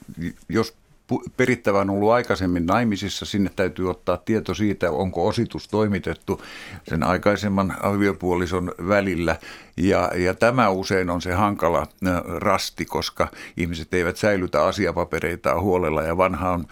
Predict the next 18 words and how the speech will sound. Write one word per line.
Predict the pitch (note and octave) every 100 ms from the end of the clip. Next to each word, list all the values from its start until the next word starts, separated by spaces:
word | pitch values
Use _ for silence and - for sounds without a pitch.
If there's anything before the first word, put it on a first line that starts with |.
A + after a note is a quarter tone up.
| - -
eksään | F2+ - G2+ F2 F#2
ei | F#2
välttämättä | F#2 F2 E2+ F2+ - F2+ E2+
ole | F#2+ F#2 E2 E2
enää | F#2 F2
pidetty | F2+ D#2+ - E2
mitään | F#2 F#2 D#2+ D#2+
yhteyttä | F2 - E2+ D#2 -
sen | D#2 D#2+
avioeron | D#2+ E2 E2 D2+ A#1+
jälkeen. | C2+ B1 - C2 C2
Ja, | D2 - - - - -
ja, | F2 F2 E2 - - E2 F2
ö, | F2+ E2 _ _ - -
tän | G2 G#2+ - -
tyyppiset | G2 - G2+ F#2+ -
tiedot | G#2+ F2 - -
avioehtoasiain | G2+ A2 G2+ F#2 F#2 E2+ - F2+ E2+